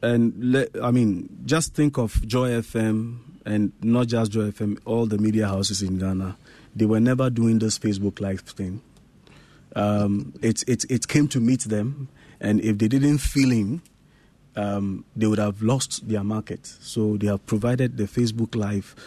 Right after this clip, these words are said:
social media is working for them. It doesn't mean that the traditional thing has to be left out, but the truth is that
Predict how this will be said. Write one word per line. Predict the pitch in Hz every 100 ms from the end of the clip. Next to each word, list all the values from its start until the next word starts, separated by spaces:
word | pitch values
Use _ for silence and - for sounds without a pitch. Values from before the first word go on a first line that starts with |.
| -
social | - 113 123 113
media | 107 104 101
is | 92
working | 95 98 - 101
for | - 90
them. | 92 113 139 - - -
It | 101
doesn't | 120 127 135
mean | 123
that | 113 104
the | 101
traditional | - 104 123 - 123 123 - _
thing | 123 113
has | 104 113
to | 101
be | 98
left | 107 123 -
out, | 107 101 -
but | 113
the | 107
truth | - 185 -
is | 104
that | 107 107